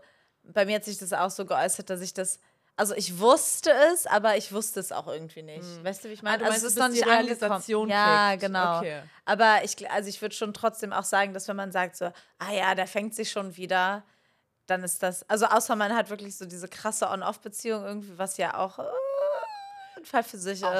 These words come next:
Speaker 1: ist.
Speaker 2: kritisch. <laughs>
Speaker 1: Ähm, aber wenn man das nicht gerade hat, also wenn man so eine On-Off-Beziehung hat, dann verstehe ich, dass man da sagt so, „Ja, ja, lass den mal, hö, hö, hö,
Speaker 2: Ja.
Speaker 1: warte mal ab.“
Speaker 2: Aber dann sollte man sich, glaub ich, auch Gedanken drüber machen, äh,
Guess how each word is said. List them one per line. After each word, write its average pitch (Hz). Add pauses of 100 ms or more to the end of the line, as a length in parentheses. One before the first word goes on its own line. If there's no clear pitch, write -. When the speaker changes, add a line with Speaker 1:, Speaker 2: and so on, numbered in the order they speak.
Speaker 1:
ist. 190
Speaker 2:
kritisch. - (180)
<laughs> 240
Speaker 1:
Ähm, 247 (300)
aber 190 (480)
wenn 208
man 220
das 226
nicht 233
gerade 196
hat, 262
also 226
wenn 240
man 233
so 214
eine 214
On-Off-Beziehung 240
hat, 233
dann 214
verstehe 214
ich, 247
dass 220
man 196
da 196
sagt 208
so, 196
„Ja, 247
ja, 226
lass 214
den 196
mal, 190
hö, 214
hö, 202
hö, 190 (200)
Speaker 2:
Ja. 190
Speaker 1:
warte 214
mal 185
ab.“ 254
Speaker 2:
Aber 202
dann 202
sollte 214
man 208
sich, 202
glaub 202
ich, 202
auch 202
Gedanken 196
drüber 214
machen, 208
äh, 196